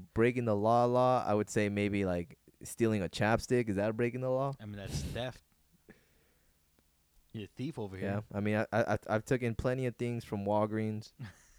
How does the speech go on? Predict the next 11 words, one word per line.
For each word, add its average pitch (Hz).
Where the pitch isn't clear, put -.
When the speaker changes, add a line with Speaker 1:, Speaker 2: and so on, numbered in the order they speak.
Speaker 2:
Uh, 90
not 131
Walmart. 120
Walmart 143
are 107
g-, 98
they're 120
getting 131
better 107
at 95
it. 90